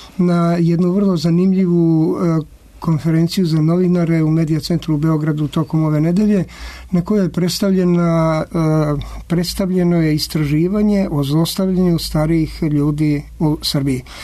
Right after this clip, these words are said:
sa posebnim osvrtom na finansijsko zlostavljanje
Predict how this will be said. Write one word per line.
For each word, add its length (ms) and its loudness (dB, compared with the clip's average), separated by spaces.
sa 200 -4
posebnim 680 0
osvrtom 580 0
na 220 2
finansijsko 880 0
zlostavljanje 760 0